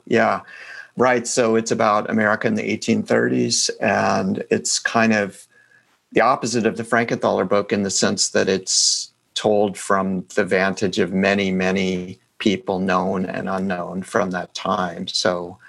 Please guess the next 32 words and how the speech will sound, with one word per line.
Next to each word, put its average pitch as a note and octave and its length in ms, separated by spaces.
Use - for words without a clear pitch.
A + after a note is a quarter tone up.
I G#2+ 140
mentioned G#2 400
Andrew G2+ 260
Jackson G2 500
because F#2+ 480
he's - 460
a A2+ 40
good F#2+ 320
place B2 400
marker G2+ 460
for G2+ 480
that G2+ 420
era, G#2 600
the - 80
eighteen G2+ 360
thirties, F#2+ 420
but - 220
it's - 140
actually B2 400
a G2 120
different B2 320
kind G#2 180
of F#2+ 80
writerly G2 480
challenge F#2+ 500
where F2+ 160
it's - 380
everyone G2+ 680
from F#2 880
farmers, F#2+ 920
slaves, F#2 920
poets, - 880